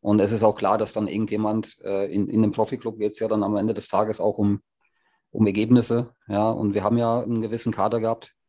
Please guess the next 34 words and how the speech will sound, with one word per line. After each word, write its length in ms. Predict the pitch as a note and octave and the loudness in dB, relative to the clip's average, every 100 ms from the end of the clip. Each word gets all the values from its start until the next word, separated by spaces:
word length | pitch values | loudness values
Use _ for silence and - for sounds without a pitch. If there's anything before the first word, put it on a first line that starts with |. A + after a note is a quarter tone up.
| _ _ _ _ _ _ _ | _ _ _ _ _ _ _
äh, 320 | - C#2 E2 A2 | -12 -10 -10 -10
wo 140 | A2 | -4
nicht 200 | A2 A2+ | 0 2
nur 120 | B2+ G#2+ | 2 2
wir 200 | A#2 B2 | 0 0
intern, 380 | B2 C3 B2 | -2 0 -2
sondern 240 | A2+ G#2+ A2 | -2 -2 -2
auch 180 | G#2+ - | -2 -4
viele, 280 | A2+ A2+ | -6 -4
viele 240 | G#2+ A2+ A2 | -4 0 0
Experten 680 | G2+ - G#2+ - A#2 A2 - _ _ | 0 2 2 4 2 2 -8 _ _
in 600 | - C#3+ - - - A#2+ | -14 -14 -10 -8 -2 0
der 100 | A2 | 0
Liga 260 | G#2+ A2+ A#2 | -2 0 2
und 120 | G#2+ | 4
außerhalb 300 | G2 A2+ A2 | 2 0 -2
der 100 | A2+ | -2
Liga 440 | G#2 A2 A2+ A2 - _ _ _ _ _ | -4 -2 -2 -2 -8 _ _ _ _ _
eigentlich 360 | - A2 A2+ - | 0 0 0 -2
uns 300 | A#2 A#2+ F2 | -2 -2 -2
als, 260 | G#2 - | -6 -6
als 460 | - G2+ - - - D3+ C3+ C3+ | -6 -6 -6 -10 -10 -12 -8 -4
Top 160 | A2+ - | -2 4
sechs, 260 | A2+ A#2+ | 4 4
Top 140 | - G2+ | 0 0
vier 200 | A#2 B2+ | 2 2
Team 200 | A#2+ B2 | 6 6
gesehen 320 | A2 A#2 A#2 | 6 4 4
haben 340 | A#2 B2+ B2 | 4 2 2
mit, 200 | A2 G#2+ | 0 -2
mit 200 | A2 G#2+ | -4 -4
Potenzial 420 | - G#2+ G2+ G2+ A2+ | -4 -2 0 0 0
Richtung 280 | G#2+ A2+ | -2 -2
Halbfinale. 600 | G2 - B2 A#2+ B2 A#2+ | -2 0 0 2 0 -2